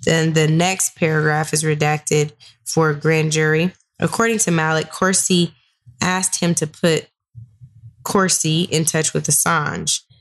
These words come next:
whom Corsi wished to interview. Malik recalled that Corsi also suggested that individuals in the orbit of U K politician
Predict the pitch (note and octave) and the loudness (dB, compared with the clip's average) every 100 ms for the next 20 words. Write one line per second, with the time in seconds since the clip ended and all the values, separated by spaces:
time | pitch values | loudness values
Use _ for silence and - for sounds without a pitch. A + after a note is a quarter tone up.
0 | - - - F3 E3+ - G#3 - F#3+ E3+ | -20 -10 2 2 2 0 2 2 0 0
1 | D#3+ D#3+ - - - - F2 F3+ - D#3+ | 2 2 0 -4 -6 -4 -2 -2 0 -2
2 | D3 C#3 D3+ D#3+ F#3 E3 - - - E3+ | 0 2 2 2 0 -2 -6 -8 -4 -2
3 | - E3+ D#3+ C#3+ D3 - - - _ D#3+ | 0 2 2 0 -2 -8 -20 -20 _ 0
4 | E3 D#3 - - G#3 G3+ - F3+ - D#3+ | 0 0 -4 -2 0 2 0 -2 0 2
5 | F3 - E3+ - D3+ D3 D3 - E3 D#3 | 2 0 0 0 0 0 0 -2 -2 -2
6 | - F3 F#3+ F3 E3 E3 D#3 - G#3+ G3+ | 0 2 2 2 2 2 0 2 2 2
7 | - G3+ G#3 D#3 D3 - - - - _ | 0 0 0 -2 -2 -4 -10 -20 -20 _
8 | D#3+ D#3 E3+ G#3+ - F#3+ E3+ E3+ E3+ - | -2 0 0 0 0 0 0 -2 -4 -4
9 | D#3+ D#3+ D#3+ D3+ D3 E3+ G#3 | -2 -2 0 0 0 2 0